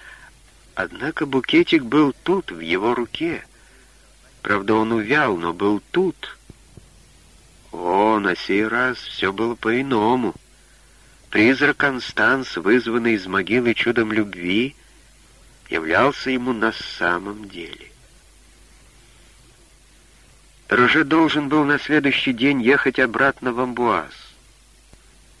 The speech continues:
Но что ждало его там, в Амбуазе, среди мрачного скопища людей — одетых в чёрное.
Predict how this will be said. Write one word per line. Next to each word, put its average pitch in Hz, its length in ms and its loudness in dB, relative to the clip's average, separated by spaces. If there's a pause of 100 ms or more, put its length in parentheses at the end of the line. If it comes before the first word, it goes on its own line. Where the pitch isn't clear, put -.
(160)
Но 90 200 -4
что - 240 -2
ждало 107 360 0
его 127 200 -2
там, 123 340 -4
в 107 60 -6
Амбуазе, 110 640 0 (100)
среди 107 240 -6
мрачного 101 560 -2
скопища - 640 -2
людей — 98 480 0 (500)
одетых 95 520 -4
в - 60 -20
чёрное. 107 560 0